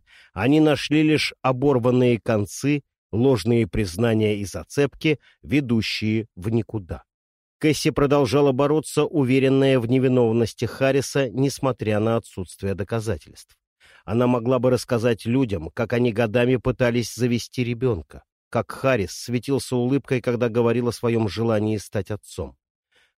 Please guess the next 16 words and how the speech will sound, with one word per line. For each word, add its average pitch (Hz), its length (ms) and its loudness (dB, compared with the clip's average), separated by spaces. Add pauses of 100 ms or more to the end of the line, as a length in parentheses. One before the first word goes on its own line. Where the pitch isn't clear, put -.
как 120 220 -2
он 117 120 2
расплакался, 113 760 -2
когда 107 360 -2
Кэсси 113 340 -2
сказала 107 500 -2
ему, 104 200 0
что - 200 -6
беременна, 95 640 -4 (580)
как 127 280 -2
она 120 180 2
всей 139 320 0
душой 127 420 2
верила 117 420 2
в - 160 -20
то, 143 260 0